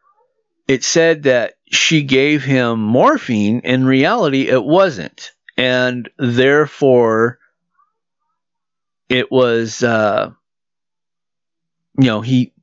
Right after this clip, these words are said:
he did actually commit suicide. And in the beginning, when all this happened, you know, the nurse was like, "Let me call nine one one. We'll get it taken care of."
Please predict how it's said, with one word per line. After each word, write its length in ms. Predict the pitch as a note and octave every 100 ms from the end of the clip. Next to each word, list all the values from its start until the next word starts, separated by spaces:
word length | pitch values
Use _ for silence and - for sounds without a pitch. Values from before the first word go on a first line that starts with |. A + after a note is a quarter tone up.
| _
he 200 | C3+ C3
did 240 | B2 B2+
actually 340 | A#2 - B2+ A2+
commit 380 | A#2 A2+ A2
suicide. 760 | - - E3 D3+ - D#2 G1+ C3+ - _ _ _ -
And 280 | B2 A#2 - _ _ - _ -
in 100 | D#3
the 80 |
beginning, 400 | C#3 C3 E3 D#3+
when 160 | C3+ C3
all 120 | B2
this 160 | A2+ A2+
happened, 600 | - G3+ A3+ B2+ G#2+ - - - - - _ _
you 100 | C#3
know, 100 | C3
the 120 | A#2
nurse 260 | A#2+ B2+ B2+
was 140 | B2
like, 160 | B2 A2
"Let 180 | A#2 E3+
me 100 | G3
call 220 | - F#3
nine 220 | F3+ F3+
one 200 | F3 E3+
one. 360 | D#3 D#3 D#3 D3+
We'll 100 | D3
get 160 | D#3+
it 80 | E3
taken 300 | - C#3+ C#3
care 260 | - C#3 A#2
of." 240 | A2+ A#2